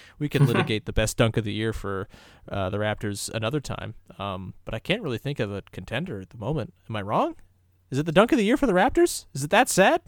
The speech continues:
Speaker 1: <laughs>
Speaker 2: Oh, uh, I guess so.
Speaker 1: I feel like Norm
Speaker 2: I mean,
Speaker 1: might have had one at some point. But
Speaker 2: maybe
Speaker 1: the dunk
Speaker 2: Norm.
Speaker 1: of the year is Anthony Edwards on Utah. That's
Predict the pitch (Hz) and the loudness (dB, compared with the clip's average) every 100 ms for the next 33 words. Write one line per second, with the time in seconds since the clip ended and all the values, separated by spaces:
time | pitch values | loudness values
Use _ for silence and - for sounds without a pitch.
0 | _ - - - - - - - - - | _ -6 -6 4 4 6 -2 -4 -4 -8
1 | - _ - _ - - - 202 - - | -10 _ -20 _ -20 -6 4 6 6 0
2 | - - - - 117 156 208 220 220 226 | -10 -10 -10 0 8 10 10 8 8 6
3 | 117 233 233 233 233 233 233 240 226 - | 4 2 2 0 0 0 -2 -2 -4 -10
4 | - - - - - _ _ 147 143 - | -20 -20 -20 -20 -20 _ _ -6 -4 -2
5 | - 294 - 110 120 - - _ _ _ | 0 0 2 2 0 -4 -10 _ _ _
6 | _ _ _ _ _ _ - 311 190 135 | _ _ _ _ _ _ -8 -4 0 4
7 | 156 180 196 196 190 202 190 202 202 - | 6 6 4 4 2 2 2 2 0 -4
8 | _ _ _ _ - - 202 196 190 202 | _ _ _ _ -18 -4 -4 -2 -2 -4
9 | 202 _ _ _ _ _ _ _ 135 214 | -6 _ _ _ _ _ _ _ 2 4
10 | - 269 302 190 190 202 160 143 156 160 | 6 6 6 4 8 8 8 8 6 6
11 | 156 175 156 123 143 131 151 240 107 110 | 4 4 4 2 4 4 2 0 -2 -2
12 | 120 - - | -4 4 6